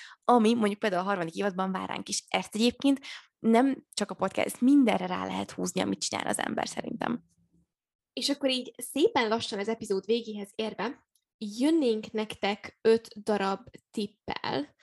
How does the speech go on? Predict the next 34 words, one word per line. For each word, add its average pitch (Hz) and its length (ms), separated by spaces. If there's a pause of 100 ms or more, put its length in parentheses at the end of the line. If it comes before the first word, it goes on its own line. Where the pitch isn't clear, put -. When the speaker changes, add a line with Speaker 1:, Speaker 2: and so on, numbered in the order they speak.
(300)
Speaker 2:
ami, 214 560
hát 277 240
félig 381 340
összefoglaló 254 680
tipp 247 340
azzal 226 520
kapcsolatban, 226 300
amit 220 140
eddig 214 200
beszéltünk, 214 640
félig 214 560 (120)
kicsi 214 460
újdonság 220 480
is, 311 180 (380)
hogy, 247 160
hogyha, 240 540
ha 247 80
még 247 160
most 254 200
azt 269 280
érzed, 202 340
hogy, 202 380
hogy 226 160
van 240 220
benned 202 520
szorongás, 214 640
félelem, 202 420
hogyha 214 240
jövőre 202 280
gondolsz, 208 500
ha 226 60
nem 208 180
érzed 208 280
magadnak, 208 720